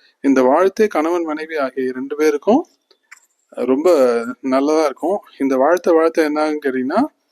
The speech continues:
அந்த சகிப்புத்தன்மை, விட்டு கொடுத்தல், தியாகம், அதாவது டாலரன்ஸ், அட்ஜஸ்ட்மெண்ட், சாக்ரிஃபைஸ், அந்த மூணுமே என்ன ஆகும்னா இயல்பா வரும்.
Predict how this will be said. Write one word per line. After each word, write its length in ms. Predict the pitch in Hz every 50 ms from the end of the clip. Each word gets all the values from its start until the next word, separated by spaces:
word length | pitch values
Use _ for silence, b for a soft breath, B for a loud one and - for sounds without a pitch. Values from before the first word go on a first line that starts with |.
| b b b b b b b b -
அந்த 180 | 123 123 123 120
சகிப்புத்தன்மை, 760 | - 139 139 165 196 196 - - - 165 147 147 147 160 165 160 139
விட்டு 220 | 131 131 - 175 170
கொடுத்தல், 460 | - 156 139 135 - - 147 147 151 147
தியாகம், 480 | - - 135 135 143 139 131 147 131 117 - _ _ _
அதாவது 300 | 120 123 135 147 151 151 151
டாலரன்ஸ், 560 | 135 127 143 156 165 160 151 165 175 175 - -
அட்ஜஸ்ட்மெண்ட், 640 | 131 123 131 151 151 147 - - 156 160 165 165 - - _ _ _ _ _ _ _ _
சாக்ரிஃபைஸ், 640 | - - 139 143 139 - 147 139 143 151 147 139 - - - -
அந்த 220 | 131 127 127 123 123
மூணுமே 480 | 127 135 147 165 170 170 170 185 180 180
என்ன 160 | 165 151 160 160
ஆகும்னா 320 | 151 139 139 135 147 214 285 285 - _ _ _ _ _ _ _ _ _ _ -
இயல்பா 500 | 127 143 170 196 208 214 208 214 214 208
வரும். 260 | 190 160 147 135 113